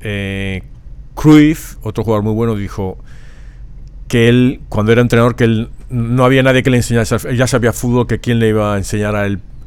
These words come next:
a, a hacer un entrenador, ¿no? ¿Para qué tomar el curso de entrenador cuando él ya sabía todo, no? Y este entrenador es el brasileño, que se me ha olvidado el nombre, no me acuerdo ahora, me dijo, "Alguien le ha enseñado a él a jugar al fútbol, cuando era pequeño, cuando era joven, alguien le ha enseñado a él", ¿no? Entonces,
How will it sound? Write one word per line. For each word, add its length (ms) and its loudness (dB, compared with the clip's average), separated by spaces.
a, 80 -8
a 40 -4
hacer 460 -2
un 200 -2
entrenador, 580 -2
¿no? 160 -8
¿Para 160 -6
qué 200 -2
tomar 240 -2
el 140 -4
curso 280 -4
de 60 0
entrenador 360 -2
cuando 220 -6
él 60 -4
ya 60 -6
sabía 280 -6
todo, 220 -8
no? 120 -12
Y 140 0
este 160 2
entrenador 280 6
es 100 2
el 80 0
brasileño, 520 0
que 80 -12
se 100 -6
me 60 0
ha 20 0
olvidado 200 0
el 60 -2
nombre, 260 -4
no 80 -8
me 60 -8
acuerdo 260 -12
ahora, 120 -14
me 180 -4
dijo, 420 -4
"Alguien 320 2
le 80 4
ha 20 4
enseñado 440 -2
a 40 2
él 80 0
a 40 -2
jugar 240 -8
al 80 -10
fútbol, 360 -14
cuando 220 -8
era 140 -2
pequeño, 500 -8
cuando 200 -8
era 100 -6
joven, 340 -8
alguien 220 -6
le 60 -4
ha 20 -6
enseñado 380 -10
a 80 -8
él", 120 -12
¿no? 100 -14
Entonces, 480 0